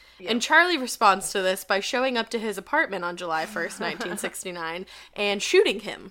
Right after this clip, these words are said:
Speaker 1: Yes.
Speaker 2: So, you know, that's how I take care of all my problems as
Speaker 1: Yeah.
Speaker 2: well.
Speaker 1: I mean,
Speaker 2: It's
Speaker 1: why,
Speaker 2: perfectly
Speaker 1: you know,
Speaker 2: understandable.
Speaker 1: yeah.
Speaker 2: Um, Manson later sees a news report of the discovery of a body of a Black Panther, and he believes this to be the body of Crow.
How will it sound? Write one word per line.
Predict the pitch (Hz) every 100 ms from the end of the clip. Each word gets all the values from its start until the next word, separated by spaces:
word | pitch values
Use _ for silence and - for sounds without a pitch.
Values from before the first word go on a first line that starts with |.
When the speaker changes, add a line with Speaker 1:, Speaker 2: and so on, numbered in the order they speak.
| -
Speaker 1:
Yes. | 233 131 - - _ _ -
Speaker 2:
So, | - - 254 220 214 214 208 -
you | - 233
know, | 220
that's | 202 208
how | 214
I | 190
take | 190 185
care | 196
of | 175
all | 143
my | 123 92
problems | 92 90 131 262
as | 381
Speaker 1:
Yeah. | -
Speaker 2:
well. | - - 214
Speaker 1:
I | 220
mean, | 240 233
Speaker 2:
It's |
Speaker 1:
why, | 233 220
Speaker 2:
perfectly | 247 240 220 196
Speaker 1:
you | 180
know, |
Speaker 2:
understandable. | 214 - - - 113 190
Speaker 1:
yeah. | 180 - - - - - _ -
Speaker 2:
Um, | 240 233 202 196 185 180 180 190 -
Manson | 262 269 277
later | 254 233 247
sees | 240 214
a |
news | 202 190 185
report | 180 202 185
of | 180 175
the |
discovery | 190 - 202 180 185
of | 180
a | 180
body | 180 170 165
of | 165
a |
Black | 165 151 -
Panther, | - 240 233 226 220
and | 214 190
he | 208
believes | 180 180 202 262 220 202
this | 196 -
to | -
be | 185 175
the |
body | 180 170 156 143
of | 165
Crow. | - 247 196 127